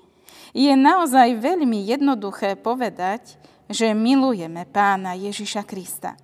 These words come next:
No ako vážne to myslíme? Či je naša láska pravá, sa ukáže na našej ochote slúžiť Pánu Bohu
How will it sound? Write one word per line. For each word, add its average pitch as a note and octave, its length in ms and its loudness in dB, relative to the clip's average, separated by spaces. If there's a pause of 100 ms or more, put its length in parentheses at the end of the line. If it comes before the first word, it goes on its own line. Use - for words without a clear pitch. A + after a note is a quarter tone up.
(720)
No A#3 480 2
ako E4+ 320 0
vážne G3 560 -2
to G3 160 -8
myslíme? G3 640 -6 (880)
Či C4+ 240 2
je - 40 4
naša C4 360 4
láska B3 400 2
pravá, A#3+ 560 4
sa - 240 2
ukáže A#3 560 2
na G#3 160 -2
našej A3 480 -4
ochote A3+ 560 -4 (240)
slúžiť B3 720 -4
Pánu A3+ 400 4
Bohu G#3+ 480 -2